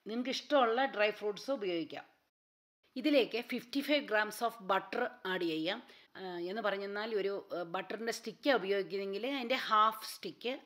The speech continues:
ആഡ് ചെയ്യണം. ഇതിലേക്ക് വൺ, ഒരു ടീസ്പൂൺ, ഉം, കറുവാപ്പട്ട, ഹാഫ് ടീസ്പൂൺ ഗ്രാമ്പൂ, ഹാഫ് ടീസ്പൂൺ ചുക്കുപൊടി, ഹാഫ് ടീസ്പൂൺ നട്ട്മെഗ്,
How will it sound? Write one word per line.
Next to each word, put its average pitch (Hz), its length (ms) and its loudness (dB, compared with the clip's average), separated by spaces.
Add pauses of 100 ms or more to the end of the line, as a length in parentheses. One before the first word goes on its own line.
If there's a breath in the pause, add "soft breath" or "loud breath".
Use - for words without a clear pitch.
ആഡ് 165 180 0
ചെയ്യണം. 120 320 -8 (480 loud breath)
ഇതിലേക്ക് 277 600 2 (380 loud breath)
വൺ, 247 280 2
ഒരു 226 300 4 (120)
ടീസ്പൂൺ, 269 500 -4 (680)
ഉം, 180 380 -6
കറുവാപ്പട്ട, 233 480 0 (400)
ഹാഫ് 214 320 -2
ടീസ്പൂൺ 233 540 -6 (340 soft breath)
ഗ്രാമ്പൂ, 214 560 2
ഹാഫ് 220 360 -2
ടീസ്പൂൺ 226 480 -8
ചുക്കുപൊടി, 233 720 -4
ഹാഫ് 208 300 -4
ടീസ്പൂൺ 220 560 -8
നട്ട്മെഗ്, 208 580 -6